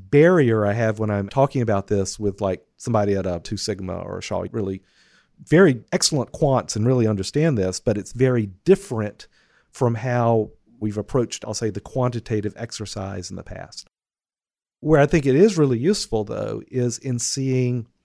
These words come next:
the bonfire. It's in seeing the dynamics of this, because you can see these, again, I'll call them clusters, these related, the typical mathematical transformation you make on this is that you think about the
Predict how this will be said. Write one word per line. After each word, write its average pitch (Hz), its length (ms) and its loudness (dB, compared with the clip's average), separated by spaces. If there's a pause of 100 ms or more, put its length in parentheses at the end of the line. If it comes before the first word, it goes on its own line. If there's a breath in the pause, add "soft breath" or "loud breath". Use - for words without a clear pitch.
(500)
the 123 120 0
bonfire. 160 640 2 (800)
It's 139 220 -4
in 131 100 2
seeing 143 440 2
the 120 100 2
dynamics 131 720 0
of 101 100 -6
this, 95 260 -10
because 117 480 0
you 127 140 -4
can 123 220 -2
see 139 720 -2 (640)
these, 117 720 -2 (480)
again, 117 200 -4
I'll 107 80 -2
call 123 140 -4
them 104 120 0
clusters, - 920 -6
these 104 400 -4 (380)
related, 123 760 2
the 165 80 2
typical 165 720 2 (400)
mathematical 139 680 2
transformation 117 760 -2
you 101 60 -4
make 104 220 -2
on 101 80 -4
this 95 260 -4
is 107 180 -12
that - 100 -10
you 104 120 -4
think 151 300 -2
about 113 500 -2
the 95 260 -4